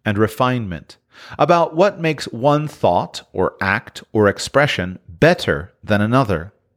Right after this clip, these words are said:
This kind of culture embodies, as I shall repeat later in the words of Fairer Lights, the conscious ideal of human perfection and the habitual vision of greatness. I once heard a tweedy, bespectacled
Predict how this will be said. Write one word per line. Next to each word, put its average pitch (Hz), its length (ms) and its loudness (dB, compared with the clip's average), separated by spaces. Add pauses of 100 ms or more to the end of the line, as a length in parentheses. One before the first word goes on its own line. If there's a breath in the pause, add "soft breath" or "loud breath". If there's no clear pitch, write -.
(500 loud breath)
This 190 180 4
kind 123 300 2
of 104 80 -2
culture 117 400 2
embodies, 98 580 0
as 90 100 -2
I 85 120 2
shall 90 180 -4
repeat 90 380 -6
later 107 280 2
in 90 100 0
the 92 80 -4
words 95 500 0
of 85 260 -4
Fairer 104 380 2
Lights, 87 440 -2 (420 loud breath)
the - 100 2
conscious 190 560 0
ideal 139 500 2
of 131 120 4
human 151 320 -2
perfection 143 680 -4 (100)
and 92 360 -6 (340 soft breath)
the 151 140 4
habitual 165 560 2
vision 107 480 2
of 98 120 -4
greatness. 107 680 -2 (800 soft breath)
I 120 260 4
once 120 300 2
heard 110 340 2
a 87 160 0
tweedy, 117 680 -2
bespectacled - 800 -4